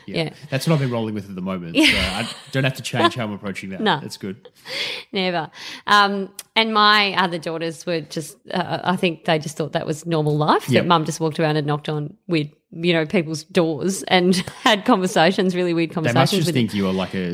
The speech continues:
Speaker 1: superhero being the mayor and a full-time, you know, senior
Speaker 2: <laughs> No, they,
Speaker 1: person
Speaker 2: they,
Speaker 1: at
Speaker 2: they think that's
Speaker 1: Hester.
Speaker 2: what everyone does.
Speaker 1: That, really?
Speaker 2: Yeah, so
Speaker 1: That's,
Speaker 2: they've got
Speaker 1: well,
Speaker 2: these little
Speaker 1: environmental, like I said, signaling,
Speaker 2: <laughs> Yeah.
Speaker 1: you know?
Speaker 2: Yeah, that's right, show 'em.
Speaker 1: Yep.
Speaker 2: They've got, um, little dolls that they played with when they were small. I think they'll kill me for this, but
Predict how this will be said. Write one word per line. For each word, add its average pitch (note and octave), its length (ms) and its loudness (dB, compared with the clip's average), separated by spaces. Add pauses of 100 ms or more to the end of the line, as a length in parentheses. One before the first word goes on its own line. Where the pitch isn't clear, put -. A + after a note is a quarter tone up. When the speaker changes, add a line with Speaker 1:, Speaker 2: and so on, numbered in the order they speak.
Speaker 1:
superhero F#2 760 -2
being F2+ 220 0
the F2+ 100 -2
mayor F#2+ 360 -2
and F#2 100 -8
a F#2 40 -6
full-time, F#2 680 -8
you G2+ 120 -6
know, F#2 60 -4
senior G#2 340 -4
Speaker 2:
<laughs> - 0 -
No, B4 120 2
they, B4 80 4
Speaker 1:
person G4+ 240 2
Speaker 2:
they, F4+ 60 2
Speaker 1:
at D#4+ 60 2
Speaker 2:
they - 60 0
think F#4 140 2
that's F#4 140 0
Speaker 1:
Hester. - 80 -2
Speaker 2:
what F4+ 80 2
everyone C#4 240 -2
does. C4 460 -6 (120)
Speaker 1:
That, - 160 -8 (380)
really? D3+ 360 -2
Speaker 2:
Yeah, C4+ 280 6
so F4 40 -14 (120)
Speaker 1:
That's, B3 140 -2
Speaker 2:
they've C#4 160 0
got C#4 180 2
Speaker 1:
well, D4 80 -4
Speaker 2:
these B3+ 140 -4
little A#3+ 180 0
Speaker 1:
environmental, C#3+ 320 -2
like G#2 220 -10
I A2 40 -12
said, B2 240 -8
signaling, B2+ 340 2
Speaker 2:
<laughs> D3 120 2
Yeah. F#3+ 100 -6
Speaker 1:
you A2 80 -10
know? D3+ 240 -6
Speaker 2:
Yeah, D#4+ 160 6
that's C4+ 280 -6
right, - 280 0
show G#3 220 -8
'em. F3+ 100 -8 (260)
Speaker 1:
Yep. A#2 180 -4
Speaker 2:
They've G#3+ 240 2
got, - 300 0
um, E3+ 380 0
little D#3 320 -2 (140)
dolls D3+ 320 -2
that - 120 -12
they D#3 160 -4
played D3+ 300 -6
with D#3 160 -10
when D3+ 140 -4
they D3+ 80 -6
were D#3 100 -8
small. D3 300 -8
I D#3+ 80 -6
think D#3 140 -6
they'll - 80 -12
kill D3 180 -6
me D3+ 80 -6
for C#3 100 -10
this, - 180 -6
but - 240 -6